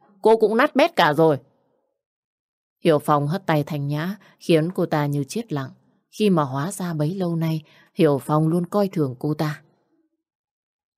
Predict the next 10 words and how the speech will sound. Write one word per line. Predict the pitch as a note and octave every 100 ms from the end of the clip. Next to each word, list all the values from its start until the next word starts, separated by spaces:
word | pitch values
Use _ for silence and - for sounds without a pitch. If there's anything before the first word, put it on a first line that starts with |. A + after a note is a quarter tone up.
| _ _ _ _ _ _ -
Tại | D#3+ D3
Tam | D3 D3 C#3+
Điện, | C#3+ C3 _ _ _
vừa | E3 D#3+
bước | E3 -
vào | D#3 C#3+
phòng, | B2+ C#3+ C#3 C3+ - _
Minh | F#3 F#3+
vội | E3+ D#3
vã | D3+ E3+